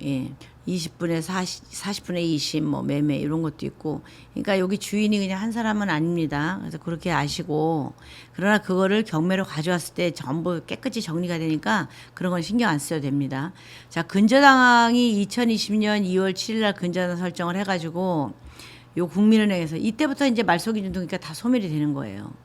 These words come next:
음. 요건 이제 다 뭐 누구누구, 누구 이렇게 좀 증여받아갖고, 또 거기서 또 이제 누구누구 이렇게 좀 나눈 그런 거죠. 보시면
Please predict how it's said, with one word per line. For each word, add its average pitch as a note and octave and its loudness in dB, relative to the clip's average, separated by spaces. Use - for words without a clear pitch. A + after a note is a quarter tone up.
음. C3+ -8
요건 F#3+ 0
이제 F3+ -4
다 F#3+ -4
뭐 E3+ -2
누구누구, F3+ -2
누구 E3+ -2
이렇게 E3+ -4
좀 D#3 -2
증여받아갖고, G3+ 4
또 F3 -4
거기서 E3 -4
또 E3+ -4
이제 D#3+ -6
누구누구 E3+ -4
이렇게 D3+ -4
좀 C#3+ -4
나눈 D3+ 0
그런 F3 -2
거죠. C#3+ -4
보시면 D3 -4